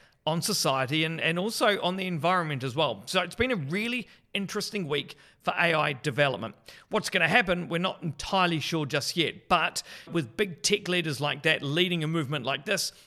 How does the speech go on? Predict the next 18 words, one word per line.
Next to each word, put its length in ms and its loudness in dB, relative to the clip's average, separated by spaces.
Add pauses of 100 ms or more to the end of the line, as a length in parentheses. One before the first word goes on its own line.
(100)
it 180 -6
does 380 2 (380)
really 320 0
show 300 0
us 120 0
how 240 -2
fast 560 0 (220)
this 200 -2
technology 720 0
is 160 -2
moving. 400 0 (360)
And 360 2 (280)
look, 220 -2
there 200 2
are 160 2
some 200 0
big 260 0
concerns 720 -2